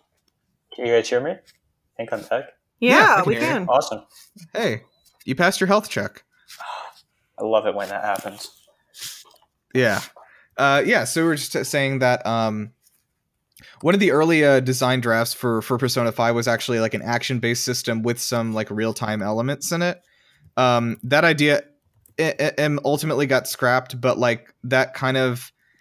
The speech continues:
Speaker 2: uh, they kind of wanted to add those, like, command elements into the battle
Speaker 1: Mm-hmm.
Speaker 2: system. Uh, so you, you can see little el-, a few elements of, like, um, y-, I don't know. I,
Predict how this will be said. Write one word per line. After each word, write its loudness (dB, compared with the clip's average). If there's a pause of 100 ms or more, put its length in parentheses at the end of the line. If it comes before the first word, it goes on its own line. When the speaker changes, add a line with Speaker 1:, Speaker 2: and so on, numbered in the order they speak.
(260)
Speaker 2:
uh, 2 (340)
they 0
kind 2
of 0
wanted 2
to 0
add 2
those, 2
like, 0
command 0
elements 0
into -2
the 0
battle 0
Speaker 1:
Mm-hmm. -6
Speaker 2:
system. -4 (320)
Uh, -2
so 0
you, 0
you 0
can 2
see 0
little 2
el-, -2
a 0
few 0
elements 2
of, -4
like, -2 (760)
um, 0 (1400)
y-, -2 (200)
I 2
don't 4
know. 4
I, 4